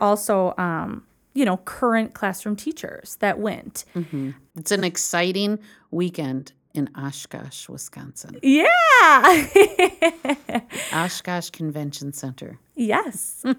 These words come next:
Speaker 1: Um,
Speaker 2: <laughs>
Speaker 1: and so more or less I wanted to share today about this experience because it, like I said, it still is really sitting with me. It was a time, it was, you know, first of all, it's on the weekend,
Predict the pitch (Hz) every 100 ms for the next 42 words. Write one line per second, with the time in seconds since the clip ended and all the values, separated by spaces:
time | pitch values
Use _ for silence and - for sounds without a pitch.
0 | - 247 220 208 185 180 - _ _ _
1 | _ - 330 339 392 381 330 269 226 320
2 | 554 427 269 269 262 247 240 240 233 -
3 | 240 247 294 - 247 214 208 208 196 202
4 | - 214 - - 226 254 247 226 - -
5 | 214 - 220 202 196 196 180 - - _
6 | _ _ _ _ _ _ _ _ _ _
7 | _ _ _ _ _ - 302 - 294 320
8 | 330 311 - 320 226 - 269 254 - 294
9 | 311 370 349 240 240 233 - 208 220 190
10 | 185 - - - 254 254 330 370 370 -
11 | 247 233 226 254 247 247 262 233 180 -
12 | 339 339 302 294 285 269 262 202 180 185
13 | 180 208 262